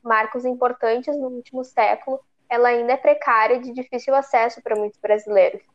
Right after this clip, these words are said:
Ah, além disso, a Audrey observou que agora a gente já percebe que o ensino à distância não pode ser a única solução, porque ele tende a aumentar ainda mais as desigualdades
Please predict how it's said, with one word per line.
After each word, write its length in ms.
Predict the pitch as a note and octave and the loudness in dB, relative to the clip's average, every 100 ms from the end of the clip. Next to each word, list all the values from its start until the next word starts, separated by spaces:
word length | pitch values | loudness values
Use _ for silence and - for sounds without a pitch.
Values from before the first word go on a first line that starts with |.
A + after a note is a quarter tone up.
| _ _ _ _ _ _ _ | _ _ _ _ _ _ _
Ah, 360 | A3+ A3 G#3+ G#3+ | 0 4 6 4
além 260 | A3+ A#3+ | 2 0
disso, 400 | A#3 A3+ C#4 - | 0 0 -2 2
a 40 | C4+ | 2
Audrey 280 | A#3 A#3 A#3 | 4 2 0
observou 680 | A#3 - C4 B3 A3 B3 | 0 0 0 4 4 4
que 140 | B3+ B3 | 4 2
agora 460 | A#3 G#3+ G#3+ A#3+ | 4 4 6 4
a 20 | |
gente 220 | B3+ B3 B3+ | 0 -4 -4
já 80 | |
percebe 540 | B3+ C#4+ C#4+ A#3+ G#3+ B3+ | 0 -2 0 0 0 -2
que 100 | C4+ | -8
o 20 | |
ensino 280 | B3+ C4 B3 | -8 -4 -4
à 40 | |
distância 480 | B3 _ A#3+ A#3+ C4 | -4 _ -4 -4 -4
não 160 | B3+ C#4+ | -4 2
pode 280 | B3 A#3 | 2 2
ser 100 | - | 0
a 80 | B3+ | -2
única 240 | B3 A#3+ C4+ | -2 -6 -8
solução, 600 | C4+ D4+ D#4+ C4 A3 A3 _ _ _ _ _ - | -4 -4 -2 0 0 -2 _ _ _ _ _ -10
porque 220 | B3+ C4 | -4 0
ele 140 | B3 | 0
tende 360 | B3+ B3 A#3+ C4 | 2 2 2 4
a 60 | C4+ | 4
aumentar 380 | C4 C4+ C4 | 2 -2 0
ainda 260 | B3 A#3+ B3+ | 2 2 2
mais 260 | B3 A3+ A#3+ | 2 0 0
as 180 | A#3+ | -4
desigualdades 920 | A#3+ A#3 A#3 A#3 A3 G3 G3+ G#3+ D#4 | -6 0 2 4 4 4 2 0 -6